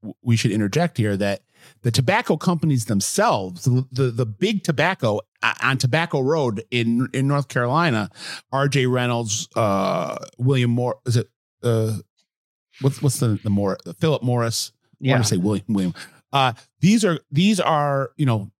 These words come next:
Speaker 1: the, the, the McDonald's and Burger King or the Coke and Pepsi of, of that industry, and they're complicit. It comes out in, in some, uh,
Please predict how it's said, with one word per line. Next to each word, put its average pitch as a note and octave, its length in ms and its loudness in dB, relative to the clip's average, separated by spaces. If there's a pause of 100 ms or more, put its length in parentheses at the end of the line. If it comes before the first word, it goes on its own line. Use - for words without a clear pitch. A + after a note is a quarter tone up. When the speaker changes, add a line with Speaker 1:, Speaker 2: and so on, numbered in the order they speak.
(140)
Speaker 1:
the, B2+ 140 -2
the, B2+ 240 -2 (140)
the A#2 140 0
McDonald's D3+ 600 2
and B2 100 0
Burger D3 260 0
King A#2+ 220 2
or G#2+ 80 0
the A2 100 -2
Coke - 260 0
and B2 120 0
Pepsi A#2+ 460 0 (340)
of, A#2+ 280 0
of A#2 360 0
that C3 280 0 (500)
industry, C3+ 800 2 (480)
and C#3 160 4
they're G#3 140 4
complicit. D#3 800 -2 (840)
It - 140 2
comes D#3+ 300 4
out A2+ 320 0 (240)
in, A#2+ 280 2
in B2+ 260 2
some, A2 360 0 (180)
uh, G2+ 300 0